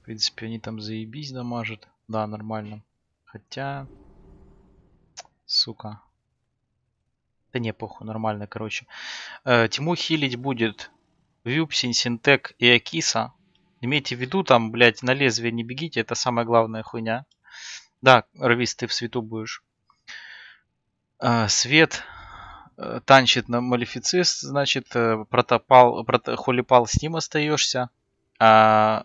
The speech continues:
э, этот бисер, выйдешь к нему на этот, как он называется. Короче, можешь тоже нахуй в Тиму не заходи, стой вместе с Холипалом и с протоваром здесь. Чильте, ждите третьей фазы. Бисер, ты диспелишь первую, третью фазу. Во тьме диспелит Синтек.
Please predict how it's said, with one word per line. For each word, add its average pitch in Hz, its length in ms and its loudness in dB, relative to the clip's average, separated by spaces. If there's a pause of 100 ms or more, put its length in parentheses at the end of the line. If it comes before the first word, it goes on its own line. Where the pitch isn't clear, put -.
(120)
э, - 60 -20 (260)
этот 110 360 -4
бисер, 117 520 0
выйдешь 123 380 2
к - 140 -8
нему 131 380 -4 (580)
на 117 260 -2
этот, 107 280 -2
как - 240 -2
он 107 60 -8
называется. 104 420 -6
Короче, 151 320 2
можешь 143 280 2
тоже 123 240 2
нахуй 120 300 0
в - 100 -14
Тиму 135 240 -2
не 117 100 -2
заходи, 143 380 -2
стой 131 300 2
вместе 110 340 -4
с - 80 -6
Холипалом 123 540 4
и 107 40 -6
с - 60 -10
протоваром 110 560 4
здесь. 104 460 -8 (120)
Чильте, 110 400 -4
ждите 117 300 -6
третьей 110 320 -6
фазы. 110 380 -6 (720)
Бисер, 117 400 0
ты 123 100 -4
диспелишь 123 520 -2
первую, 135 340 0
третью 110 380 -4
фазу. 107 340 0
Во 123 100 0
тьме 147 240 -2
диспелит 123 540 -2
Синтек. 113 540 -6